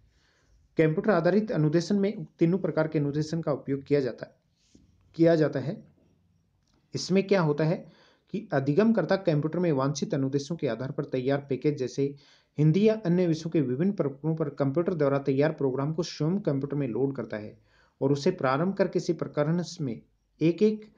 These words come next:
पद को पढ़कर उसे लिखने और प्रश्नों की क्रिया रूप से चलता रहता है। तो ये था दोस्तों, अ, आपने पढ़ा अभिक्रमिक तनुदेशन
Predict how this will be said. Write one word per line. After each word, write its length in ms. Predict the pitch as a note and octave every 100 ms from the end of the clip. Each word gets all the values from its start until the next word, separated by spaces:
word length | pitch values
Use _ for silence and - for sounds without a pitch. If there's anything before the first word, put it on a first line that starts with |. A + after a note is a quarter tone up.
| _ _ _
पद 160 | F3+ F3+
को 120 | G#3+
पढ़कर 340 | G#3+ C#3 F3
उसे 220 | E3 D#3 D#3+
लिखने 520 | D#3 E3 F3 F3+ - _ _ _ _ -
और 160 | C#3 C#3
प्रश्नों 360 | D3+ D3+ G#3
की 160 | G#3 G3+
क्रिया 540 | D#3 C#3 D3 E3 - _ - C#3 C3+ C#3+ F#3+ C#3
रूप 220 | C#3+ D3+
से 360 | - D#3+ D#3+ -
चलता 300 | D3+ C3 C3
रहता 240 | A#2 A2+
है। 220 | G#2 G#2+ - _ _ _ _ _ _ _ _ _ _ _ _ _ _
तो 80 | D3+
ये 300 | D3 F#3 G#3
था 140 | F#3+ G3+
दोस्तों, 400 | D#3 D#3 D#3 G3+ G3 - _ _
अ, 300 | B2+ C3 C3
आपने 260 | C#3 C#3 F#3
पढ़ा 200 | F3+ E3+
अभिक्रमिक 680 | F3 C3 D3+ D#3+ D3+ D#3+ D#3+
तनुदेशन 600 | C3 C3+ D#3 D3+ F#3